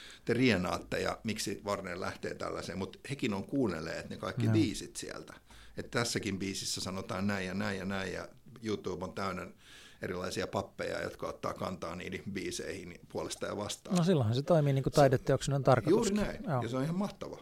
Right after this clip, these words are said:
Speaker 2: Ja tää on niin kuin hyvä osoitus siitä, milloin albumia tarvitaan. Sitten taas ihan levybusiness itsessään on tuhonnut albumia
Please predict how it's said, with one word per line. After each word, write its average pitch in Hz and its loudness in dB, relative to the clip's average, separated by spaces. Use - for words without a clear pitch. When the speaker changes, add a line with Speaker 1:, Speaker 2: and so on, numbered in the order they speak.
Speaker 2:
Ja 101 -6
tää 143 -2
on 143 0
niin 120 0
kuin 117 0
hyvä 131 2
osoitus 117 -2
siitä, 95 -2
milloin 101 0
albumia 95 -4
tarvitaan. 107 -4
Sitten 117 -2
taas 110 -4
ihan 110 -4
levybusiness 101 0
itsessään 87 0
on 87 -4
tuhonnut 82 -4
albumia 82 -6